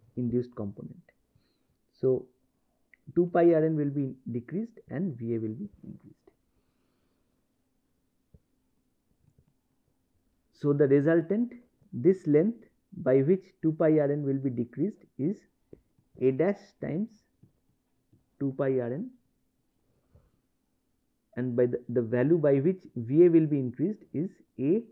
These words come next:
times V A. Okay. So, the new resultant velocity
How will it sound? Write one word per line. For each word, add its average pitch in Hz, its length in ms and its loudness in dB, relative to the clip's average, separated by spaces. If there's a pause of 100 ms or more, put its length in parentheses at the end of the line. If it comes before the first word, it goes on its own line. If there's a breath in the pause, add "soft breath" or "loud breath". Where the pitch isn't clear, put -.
(280)
times 147 240 -8 (800)
V - 80 -18 (1200)
A. 143 40 -8
Okay. 151 200 -12 (1800)
So, 202 460 -2 (2750)
the 127 180 0
new 180 280 2
resultant 160 540 0
velocity 139 540 -4